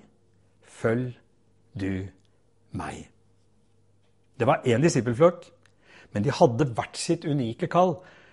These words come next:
og hvert sitt unike liv som de skulle forvalte. Men det er lett å gå seg bort, det, å være opptatt av de andre, eller det andre, det de gjør, eller ikke gjør. De andre. De er ikke så åndelige som oss,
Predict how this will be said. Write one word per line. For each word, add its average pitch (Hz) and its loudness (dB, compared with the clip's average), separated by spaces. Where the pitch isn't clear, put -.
og 117 0
hvert 123 2
sitt - -2
unike 151 2
liv 202 2
som 175 -2
de 120 0
skulle 147 -2
forvalte. 170 0
Men 120 -2
det 175 4
er 202 6
lett 180 6
å 208 8
gå 233 8
seg 196 4
bort, 254 2
det, 208 4
å 180 4
være 175 6
opptatt - -2
av 120 0
de 156 0
andre, 135 0
eller 135 4
det 151 4
andre, 143 0
det 151 0
de 127 2
gjør, 156 10
eller 247 8
ikke - 0
gjør. 117 6
De 127 2
andre. 139 2
De - 0
er 101 -2
ikke 120 0
så 147 6
åndelige 123 2
som 147 0
oss, 151 0